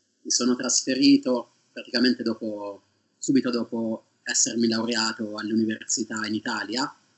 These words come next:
Ho studiato a Perugia, eh, geologia, eh, con specializzazione, eh, in geologia degli idrocarburi, quindi per l'esplorazione e lo sviluppo di, di risorse,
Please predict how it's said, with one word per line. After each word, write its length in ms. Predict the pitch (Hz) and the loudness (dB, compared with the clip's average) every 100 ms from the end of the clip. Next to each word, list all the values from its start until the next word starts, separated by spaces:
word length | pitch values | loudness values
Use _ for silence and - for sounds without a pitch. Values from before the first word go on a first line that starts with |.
| - | -10
Ho 80 | |
studiato 400 | 107 - 113 113 | -6 -2 -2 -2
a 40 | 117 | -4
Perugia, 680 | - 110 117 110 117 110 - | -2 4 4 4 2 -2 -4
eh, 420 | 107 101 98 95 | -8 -4 -4 -2
geologia, 760 | 120 120 117 123 113 104 135 - _ _ _ _ _ _ | 4 6 6 6 6 4 -4 -8 _ _ _ _ _ _
eh, 340 | 107 104 101 - | -12 -8 -8 -4
con 100 | 117 | -2
specializzazione, 1400 | - 127 113 110 107 110 - - 120 117 113 110 107 - | 0 0 4 4 4 0 0 2 4 6 6 4 0 -4
eh, 320 | - 107 101 | -4 -2 0
in 380 | 101 101 101 101 | 2 4 4 4
geologia 320 | 98 110 107 120 | 2 2 4 4
degli 180 | 107 | 6
idrocarburi, 680 | 110 - 117 107 113 101 95 | 4 2 -4 0 4 2 2
quindi 240 | - 101 | -4 -2
per 240 | 98 101 101 _ _ _ | -2 -8 -16 _ _ _
l'esplorazione 880 | - 117 - 113 110 - - 117 107 | 2 2 4 2 2 2 2 4 4
e 20 | |
lo 80 | 107 | 2
sviluppo 500 | 98 107 107 95 113 | 2 4 2 2 -2
di, 380 | 101 101 101 98 101 _ _ _ _ - | 0 2 0 -2 -8 _ _ _ _ -2
di 120 | 113 | 2
risorse, 920 | 101 - 101 95 107 101 98 95 98 | 4 4 4 2 2 2 -2 -2 -4